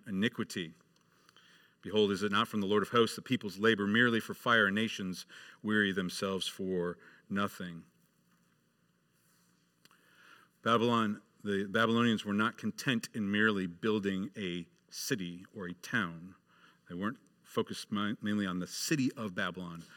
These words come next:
but as the Babylonian Empire. But it was built on wickedness, on bloodshed, on violence. And the Lord said,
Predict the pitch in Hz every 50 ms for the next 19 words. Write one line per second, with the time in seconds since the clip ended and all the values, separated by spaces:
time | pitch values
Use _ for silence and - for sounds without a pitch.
0 | - - - - 92 90 90 87 87 - - 98 85 80 - - 107 101 104 98
1 | 98 98 101 101 98 98 95 87 85 82 - - 98 92 90 87 - 82 82 82
2 | 78 76 76 - _ - - - - - - - 87 - 107 95 101 113 101 101
3 | 95 90 85 - - - - _ _ - 92 85 113 107 110 - - - - -
4 | 110 98 95 92 90 90 87 87 87 - _ _ _ _ _ _ _ _ _ _
5 | _ _ _ _ _ _ _ _ - 117 117 - 113 92 85 80 - - - -
6 | - - - - - _ _ _ _ - 107 101 92 90 87 85 98 110 127 143
7 | 127 104 - - 120 90 80 80 - - - - _ _ _ _ _ _ _ _
8 | _ _ _ _ _ _ _ _ _ - - 101 92 90 90 117 120 131 135 117
9 | 104 95 - - - - - - - - - _ _ _ _ _ _ _ _ _
10 | _ _ _ _ _ _ _ - - 104 90 90 98 101 101 104 95 - - -
11 | 104 95 92 90 87 87 85 85